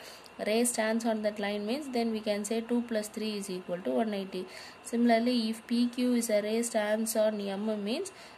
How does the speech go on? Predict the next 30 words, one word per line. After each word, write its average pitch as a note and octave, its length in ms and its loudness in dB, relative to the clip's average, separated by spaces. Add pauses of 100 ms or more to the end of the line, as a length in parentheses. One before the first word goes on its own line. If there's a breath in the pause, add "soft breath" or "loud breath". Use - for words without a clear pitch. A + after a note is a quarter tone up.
then G#3+ 340 0
four B3 260 2
plus A#3+ 320 2
three A3 320 -2
is G3+ 140 -6
equal G3 380 -4 (100)
to B3+ 60 0
one D4 320 0
eighty G3+ 240 -4
degree. F#3 360 -6 (480 loud breath)
If A#3 260 -2
L G#3 320 0
is C4 220 2
a A3+ 80 2
line G3+ 400 -2 (320 loud breath)
and A3+ 260 2 (160)
this B3 300 2
M, G#3+ 480 0 (200)
this G#3+ 180 -2
side A3 360 2
it G#3 320 -2
stands A3 480 -2
on G3 440 -2
the, A#3 200 4 (480 loud breath)
let G#3 240 0
us G#3+ 120 -2
take A3+ 300 -2
this G3+ 260 -6
is G#3+ 140 -6 (100)
P. G3 220 -4